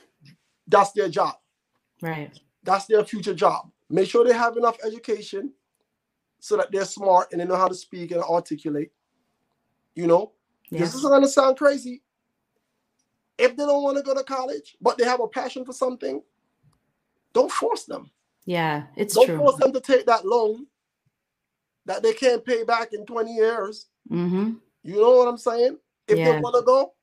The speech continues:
Speaker 1: and it's, and it, it aids in what they wanna become,
Speaker 2: Mm-hmm.
Speaker 1: then sure.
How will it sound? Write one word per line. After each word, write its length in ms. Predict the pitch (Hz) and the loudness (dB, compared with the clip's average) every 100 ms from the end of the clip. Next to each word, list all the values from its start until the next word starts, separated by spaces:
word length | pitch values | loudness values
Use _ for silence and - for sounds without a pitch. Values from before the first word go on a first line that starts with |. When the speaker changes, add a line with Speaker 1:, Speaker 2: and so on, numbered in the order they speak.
| _ _ _ _ | _ _ _ _
Speaker 1:
and 140 | 208 214 | -4 -4
it's, 200 | 214 - _ _ _ - | -6 -14 _ _ _ -4
and 100 | 208 | 0
it, 180 | 208 214 | 0 -2
it 140 | 214 - | -6 -2
aids 320 | 202 214 180 247 | -2 -4 -8 -8
in 180 | 208 | -6
what 160 | 180 202 196 | -4 -8 -4
they 140 | 190 | -2
wanna 260 | 185 190 185 | -2 -2 -4
become, 720 | 165 151 - - 226 269 330 _ _ _ _ - | -8 -16 -20 -4 -2 -2 -6 _ _ _ _ -6
Speaker 2:
Mm-hmm. 240 | 160 160 151 _ _ | -4 -4 -6 _ _
Speaker 1:
then 160 | - | -6
sure. 380 | 339 480 480 - | -2 0 0 -2